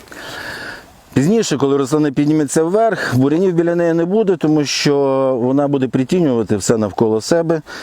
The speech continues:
Відповідно, бур'янів, трави знизу не буде через декілька років. Тому що ми піднімемо кімі-, ківі вверх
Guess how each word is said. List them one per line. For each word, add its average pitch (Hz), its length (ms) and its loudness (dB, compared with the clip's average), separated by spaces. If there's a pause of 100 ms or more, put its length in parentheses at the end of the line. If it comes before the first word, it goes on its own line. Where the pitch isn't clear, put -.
(140)
Відповідно, 123 540 2
бур'янів, 107 520 0
трави 110 420 0 (340)
знизу 104 360 2
не 107 140 2
буде 107 340 0
через 80 240 0
декілька 82 420 2
років. 71 360 -2 (1080)
Тому 110 160 2
що 120 120 0
ми 127 100 2
піднімемо 120 480 0
кімі-, 110 380 0
ківі 107 280 2
вверх 98 560 0